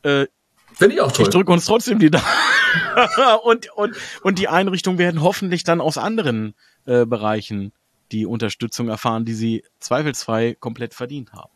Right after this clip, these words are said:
Speaker 2: Definitiv. Ihr habt's gehört, liebe Hörerinnen und Hörer, diese Screenshots, die werde ich mir nachher im Laufe des nächsten Tages bestätigen lassen.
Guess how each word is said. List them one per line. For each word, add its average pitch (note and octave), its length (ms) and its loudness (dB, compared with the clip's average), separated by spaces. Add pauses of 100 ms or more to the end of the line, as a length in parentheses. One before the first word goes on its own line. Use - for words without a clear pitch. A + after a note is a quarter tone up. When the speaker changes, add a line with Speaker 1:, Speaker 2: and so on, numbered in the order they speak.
Speaker 2:
Definitiv. C#3 560 2
Ihr D3+ 80 6
habt's D3+ 160 2
gehört, D3 200 4
liebe C3+ 140 2
Hörerinnen C#3 280 6
und C3+ 60 6
Hörer, C#3 220 8
diese B2 240 4
Screenshots, C3+ 580 2
die B2 180 6
werde A#2+ 180 6
ich A#2+ 140 2
mir A#2+ 200 6
nachher A2+ 520 4
im G#2+ 420 0 (140)
Laufe G#2+ 360 2
des G#2 180 -2
nächsten G#2+ 260 0
Tages G#2 380 -2
bestätigen A#2 680 4
lassen. A2+ 460 4